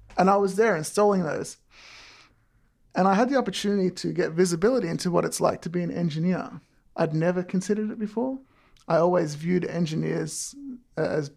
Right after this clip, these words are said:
being in an office, an enclosed office, recycled air, just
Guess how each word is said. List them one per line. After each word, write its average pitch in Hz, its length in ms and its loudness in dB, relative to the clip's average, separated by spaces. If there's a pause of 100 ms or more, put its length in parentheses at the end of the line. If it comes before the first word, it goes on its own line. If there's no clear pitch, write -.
(120)
being 185 200 2
in 156 80 -2
an 147 120 -2
office, 220 580 -4 (320)
an 151 100 -10
enclosed 170 760 -4
office, 170 720 -6 (240)
recycled 170 680 -2
air, 156 540 -2 (400)
just - 240 -4